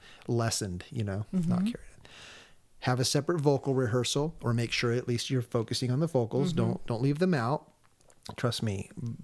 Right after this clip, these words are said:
Speaker 1: vocal gals that have been left out, that's really going to decrease the enjoyment of the rehearsal if you're gonna tick them off. That's not good.
Speaker 2: <laughs> Or vocal guys.
Speaker 1: Or vocal guys. Okay, that's true.
Speaker 2: <laughs>
Speaker 1: But since I'm usually leading, it's usually vocal girls, but that's okay.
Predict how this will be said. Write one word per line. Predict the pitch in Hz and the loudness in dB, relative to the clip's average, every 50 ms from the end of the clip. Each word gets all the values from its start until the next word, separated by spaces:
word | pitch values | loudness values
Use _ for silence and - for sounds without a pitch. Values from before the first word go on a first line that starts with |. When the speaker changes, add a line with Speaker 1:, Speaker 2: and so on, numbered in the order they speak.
| - - - - - - | -16 -18 -20 -20 -14 -8
Speaker 1:
vocal | - 113 113 120 120 117 - 147 143 | -4 0 2 2 2 4 2 0 2
gals | 139 139 127 120 117 123 135 - - | 2 2 2 2 2 2 0 -2 0
that | - 117 113 110 | 0 0 0 2
have | 113 117 117 120 | 0 0 0 0
been | 120 120 120 | 0 2 2
left | 117 123 123 - - | 2 0 -2 0 0
out, | 131 110 107 123 143 - 262 226 196 180 - _ _ _ _ - | 0 0 2 0 -2 -4 -8 -10 -10 -10 -10 _ _ _ _ -2
that's | 127 120 120 - - | -2 -2 -2 -2 -2
really | 117 110 107 117 | 0 0 0 0
going | 113 117 113 113 110 | 0 0 0 0 0
to | 123 113 | 0 -2
decrease | 117 120 117 123 123 - - 123 123 117 - | -4 -2 -2 -2 -2 0 0 0 0 0 0
the | - 123 120 | -2 -2 0
enjoyment | 120 113 117 110 110 113 117 117 120 | 0 0 0 0 0 0 0 0 -2
of | 110 | 0
the | 110 113 | 0 0
rehearsal | 110 107 120 147 143 - - - - - - | 0 2 2 2 2 0 -4 -6 -6 -4 -4
if | 110 104 - | -4 -4 -2
you're | - 117 | -2 0
gonna | 113 117 110 107 | 0 0 0 0
tick | - - 107 - - | 0 -2 -4 -2 0
them | 123 117 123 | -2 0 0
off. | 117 87 - - - | 0 -2 -4 -6 -8
That's | - - - - | -8 -6 -4 -2
not | - 110 110 - 302 | -2 -2 -2 2 4
good. | 403 196 - - 330 - - | 4 4 6 4 4 2 2
Speaker 2:
<laughs> | - - 311 - - - - | -2 -2 -2 -4 -4 -2 2
Or | - 220 226 | 6 6 8
vocal | - 233 220 208 - 214 190 | 10 10 8 8 6 2 2
guys. | 185 170 175 175 175 160 160 180 240 233 - - 392 320 262 | 4 2 0 0 0 -2 -2 -2 -2 -4 -4 -8 -10 -8 -2
Speaker 1:
Or | - 139 131 | -2 0 2
vocal | 139 135 - - 131 | 2 0 2 0 0
guys. | 123 123 104 - - - - 339 311 - - - - - - - - - | 0 0 -2 -2 -4 -4 -2 0 0 0 -2 -6 -10 -12 -16 -14 -4 -2
Okay, | 123 127 - - - 277 110 107 - | -2 -2 0 0 0 0 0 0 -2
that's | - 104 - - | -2 -2 -2 -2
true. | - - - - - - | -2 -2 -2 -2 -6 -8
Speaker 2:
<laughs> | - 294 - - - - - - - 440 440 - - - - - - - | -12 -14 -12 -12 -12 -10 -10 -6 0 0 -2 -2 -2 -14 -20 -18 -16 -4
Speaker 1:
But | - 143 | 0 0
since | - 160 156 - | 2 2 2 2
I'm | 165 170 165 | 4 4 4
usually | 151 120 131 127 | 4 4 2 2
leading, | 120 139 151 135 131 120 120 | 4 4 4 4 4 2 0
it's | 110 - | 0 0
usually | 143 127 120 127 | 0 2 2 2
vocal | 113 120 107 - 110 104 | 2 0 0 0 0 0
girls, | 107 98 - 403 - - | 0 0 -2 -2 -4 -2
but | - 104 - - | -2 -2 2 2
that's | - 508 523 - | 2 2 4 2
okay. | - - - 370 | 0 2 0 -2